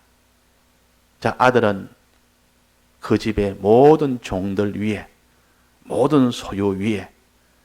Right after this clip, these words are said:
모든 그 땅도 있고 온갖 만물 위에, 그 위에 있는 것이 아들입니다. 그러니까 탕자가 집으로 돌아오니까 그 많은 종들도 많아 있고 많은 소유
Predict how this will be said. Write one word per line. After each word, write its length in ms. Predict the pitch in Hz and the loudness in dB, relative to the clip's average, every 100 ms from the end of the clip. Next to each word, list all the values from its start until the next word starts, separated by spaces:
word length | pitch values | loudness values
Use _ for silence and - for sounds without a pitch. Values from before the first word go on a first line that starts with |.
| _ | _
모든 680 | - - 196 147 147 123 - - _ _ | -12 -8 -2 0 0 -2 -8 -16 _ _
그 360 | 104 98 92 - | -6 -6 -8 -8
땅도 380 | 110 101 101 98 | -8 -8 -8 -8
있고 420 | 98 - 113 104 | -10 -10 -10 -8
온갖 420 | 92 147 160 160 - - _ _ | -6 -6 -2 -4 -4 -18 _ _
만물 480 | - 90 90 101 98 | -8 -6 -4 -4 -4
위에, 300 | 123 131 - _ _ _ _ _ _ _ | -2 -2 -4 _ _ _ _ _ _ _
그 260 | - - 131 | -14 -2 0
위에 140 | 151 | 2
있는 280 | 131 101 101 | 2 0 -6
것이 300 | 95 - 95 - | -10 -12 -16 -10
아들입니다. 680 | - 151 104 85 82 - _ _ _ _ _ _ _ | -4 -4 -4 -8 -18 -20 _ _ _ _ _ _ _
그러니까 440 | 147 147 120 - - | -2 0 0 -2 -12
탕자가 540 | - - 131 127 131 120 | -12 -6 -2 0 0 -2
집으로 340 | - - 110 | -4 -4 -4
돌아오니까 640 | - 104 95 92 - 92 - _ _ _ _ | -4 -6 -6 -10 -12 -14 -14 _ _ _ _
그 120 | - 151 | 0 2
많은 400 | 127 110 107 104 | 4 2 -2 -6
종들도 520 | 104 95 98 - 101 | -10 -6 -6 -6 -10
많아 260 | 92 90 92 | -10 -14 -16
있고 300 | 101 - 85 | -16 -16 -14
많은 320 | 87 117 135 | -6 0 0
소유 420 | - 101 104 101 | -2 -8 -8 -8